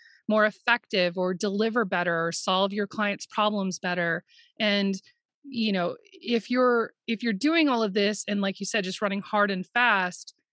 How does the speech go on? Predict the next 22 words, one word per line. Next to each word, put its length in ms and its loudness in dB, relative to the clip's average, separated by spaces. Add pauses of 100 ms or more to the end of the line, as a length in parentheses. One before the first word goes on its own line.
(140)
you 140 2
might 220 4
as 140 0
well 140 4
be 120 -2
working 360 0
in 100 0
someone 260 -2
else's 400 -2
business 560 -2
if 240 -4
you're 80 2
not 180 2
gonna 180 0
take 260 0
any 260 2
time 460 4
to, 120 -4
like, 280 2
enjoy 560 2
the 100 0
flexibility, 1080 0